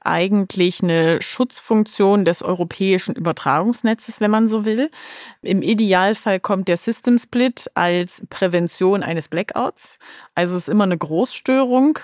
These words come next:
Blackout ist auch eine Großstörung, aber mit einem System Split kann man eben den Blackout häufig verhindern. Und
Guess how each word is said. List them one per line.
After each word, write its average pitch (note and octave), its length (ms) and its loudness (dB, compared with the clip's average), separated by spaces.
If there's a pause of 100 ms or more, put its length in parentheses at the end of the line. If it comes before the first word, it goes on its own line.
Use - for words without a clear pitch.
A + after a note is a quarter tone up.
(120)
Blackout E3+ 380 -2
ist - 120 -6
auch F#3 100 0
eine B3 120 4
Großstörung, A#3 720 0
aber F#3 200 -2
mit F3+ 160 -4
einem F3+ 100 -4
System G#3 380 -4
Split F#3 300 -6
kann F#3+ 120 -2
man E3+ 140 0
eben E3+ 220 0
den D#3+ 180 0
Blackout E3 520 0 (400)
häufig F3 420 0
verhindern. A#3 520 2 (400)
Und F#3+ 260 0